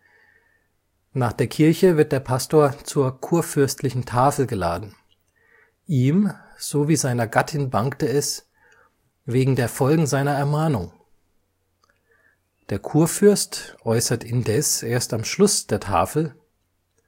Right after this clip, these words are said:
"Herr Pastor, heut hat er mir auch eins auf den Pelz gebrannt." "Ei",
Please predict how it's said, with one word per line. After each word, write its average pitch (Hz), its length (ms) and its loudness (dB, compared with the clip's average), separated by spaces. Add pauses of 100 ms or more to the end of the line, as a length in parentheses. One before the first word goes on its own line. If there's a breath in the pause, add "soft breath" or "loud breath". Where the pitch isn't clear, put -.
(580)
"Herr 117 220 -4
Pastor, - 720 -4 (640)
heut 160 400 2
hat 139 140 -2
er 139 260 2
mir 143 240 0
auch 180 180 0
eins 117 400 -2
auf 120 220 -2
den 117 180 2
Pelz 117 320 0
gebrannt." 95 560 -6 (1500 soft breath)
"Ei", 143 420 2